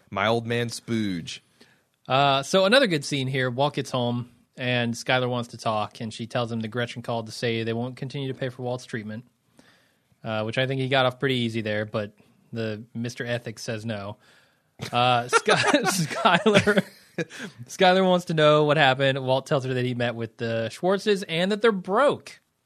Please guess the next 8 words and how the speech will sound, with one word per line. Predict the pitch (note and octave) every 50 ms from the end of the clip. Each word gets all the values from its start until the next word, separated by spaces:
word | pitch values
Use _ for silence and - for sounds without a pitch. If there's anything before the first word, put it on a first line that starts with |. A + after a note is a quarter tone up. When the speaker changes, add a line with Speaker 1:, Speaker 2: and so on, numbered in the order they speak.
| _ _ _ _ _ _ _ _ _ _ _ _ -
Speaker 2:
And | B2+ B2 A#2+
Skyler | - D3 C3+ C3 B2
seems | B2 - C3 C3 C3 D3+
a | A3
little | C#4 D4+ D4+ C#4
suspicious. | - - - - - E3 C3 - F#3 - - - - - - _ _ _ -
Speaker 1:
Well, | F#3 A3 G#3+ G#3+ G#3+ G#3 - D#3+
man, | F3 G3+ G3+ G3+ G3+ G3 G3+ G3+ G3 F#3 F3+